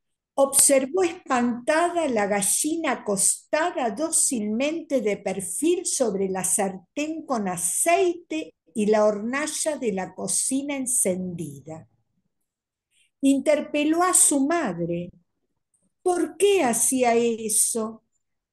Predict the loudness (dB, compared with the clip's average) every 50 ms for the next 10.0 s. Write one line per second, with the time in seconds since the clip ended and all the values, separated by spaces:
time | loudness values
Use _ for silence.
0 | _ _ _ _ _ _ 2 2 2 2 2 -4 -12 -4 2 2 4 4 4 2
1 | 2 2 2 2 2 2 2 2 2 0 -6 -2 2 2 2 2 2 0 0 0
2 | 0 0 0 0 0 -2 -2 -2 -4 -6 -8 -10 -16 -20 -20 _ _ _ _ _
3 | _ _ _ _ _ _ _ _ _ _ _ _ _ _ _ _ -2 0 0 0
4 | 0 -2 -2 -2 -4 -6 -8 -10 -10 -10 -14 _ _ -16 -16 -16 -18 _ _ _
5 | _ -6 -4 -2 0 2 2 2 2 2 2 2 2 2 0 0 -2 -4 -4 -2
6 | 0 0 -2 -4 _ _ -8 -8 -4 -4 -4 -4 -4 -2 -2 -2 -2 -2 -2 -2
7 | -2 -4 0 0 0 0 0 -2 -4 -6 -10 -8 -8 -6 -6 -4 -4 -4 -4 -4
8 | -6 -8 -10 -14 _ _ _ _ _ _ -2 -2 2 2 2 2 2 0 -2 0
9 | 0 -2 0 0 0 2 2 2 2 0 -4 -6 _ -2 -2 0 0 0 0